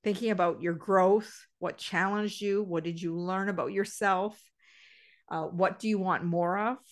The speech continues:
in your life moving forward? Thinking about your word, I want you to make a list of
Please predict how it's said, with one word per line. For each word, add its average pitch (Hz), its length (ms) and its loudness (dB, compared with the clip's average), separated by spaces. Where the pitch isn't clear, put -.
in 202 120 0
your 185 160 2
life 214 320 2
moving 170 320 -2
forward? 185 580 0
Thinking 359 320 0
about 247 320 4
your 190 260 6
word, 170 320 4
I 220 60 2
want 440 320 -4
you 415 100 8
to 311 80 0
make 302 180 -2
a 254 100 2
list 233 540 0
of 175 400 2